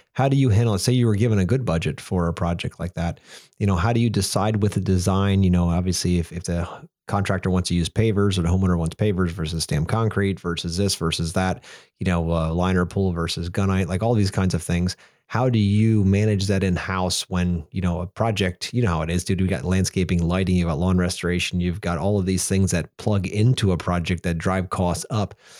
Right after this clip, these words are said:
As a designer, how do you manage all those pieces? Do you give them ahead of time, like, "Hey, the project you're talking about here is probably one to one twenty or whatever, two to two fifty. Uh, are you good with that before we start?"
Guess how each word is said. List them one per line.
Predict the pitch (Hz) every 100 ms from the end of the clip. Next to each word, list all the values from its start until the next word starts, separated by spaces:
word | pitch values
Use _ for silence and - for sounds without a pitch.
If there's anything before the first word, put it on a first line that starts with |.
| - -
As | 107 104
a | 92
designer, | 95 87 95 110 92
how | 85 107
do | 117
you | 107
manage | 98 101 90
all | - 92
those | 92 82
pieces? | - 117 - 87 -
Do | 95
you |
give | 92 92
them | 98
ahead | 90 95
of | 107
time, | - 101 104
like, | 95 90 - _ -
"Hey, | 113 87 - - _
the | 101
project | 110 113 101
you're | 98
talking | 120 117 107
about | 95 92
here | 92
is |
probably | - 120 110 104 98
one | 95 104
to | 92
one | 98 92
twenty | - 95 104 101
or | 87 85
whatever, | 90 101 92 87 87 85
two | - 104
to |
two | 98 98
fifty. | - 113 - 120 110 - - -
Uh, | 98
are | 87
you | 95 95
good | 104 113
with | 110
that | 113 87
before | 98 110
we | 104 95
start?" | - 110 143